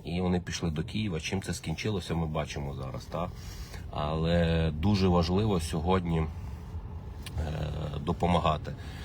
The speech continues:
Тому хочу сказати, для нашої громади все обійшлося. Дякую протиповітряній обороні, Збройним силам України, всі ті наші допомоги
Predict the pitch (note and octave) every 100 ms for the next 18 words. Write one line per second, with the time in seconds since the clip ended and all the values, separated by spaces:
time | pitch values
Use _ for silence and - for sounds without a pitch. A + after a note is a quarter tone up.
0 | - - E2 G2+ G#2 - F#2 F2+ - F2+
1 | F2 D2+ F2 F2+ - E2 E2 E2+ F2 D#2+
2 | D#2+ D#2+ - - - - - - - F#2+
3 | F2 F2 D#2+ E2+ F#2 - E2+ E2 - E2+
4 | E2 E2+ D#2+ E2 D#2+ E2 D#2+ E2+ D#2+ F2
5 | F2 F2 D#2+ D2+ E2 E2+ E2+ - E2+ E2+
6 | - E2 E2+ E2+ D#2+ - - F2 E2 E2+
7 | F2+ D2+ F2 - E2+ F2 E2+ E2